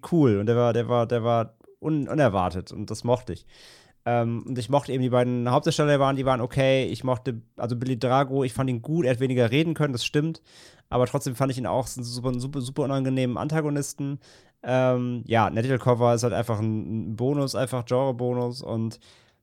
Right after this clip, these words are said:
so. Da lande ich halt letzten Endes bei anderthalb so. Es ist auch kein guter Film und ich bin auch dabei,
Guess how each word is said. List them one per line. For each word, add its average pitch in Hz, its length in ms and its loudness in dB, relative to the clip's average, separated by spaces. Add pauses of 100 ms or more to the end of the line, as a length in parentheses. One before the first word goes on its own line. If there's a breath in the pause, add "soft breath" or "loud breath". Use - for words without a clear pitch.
(140)
so. 117 400 0 (240)
Da 127 160 4
lande 127 260 4
ich 143 140 0
halt 135 140 2
letzten 139 200 -2
Endes 131 220 -6
bei 127 100 0
anderthalb 104 460 -2
so. - 200 -8
Es 123 120 -4
ist - 140 -2
auch 185 260 4
kein 170 120 4
guter 160 220 4
Film 156 340 4
und 135 100 -2
ich 127 100 -8
bin 143 140 -4
auch 147 220 2
dabei, 131 520 2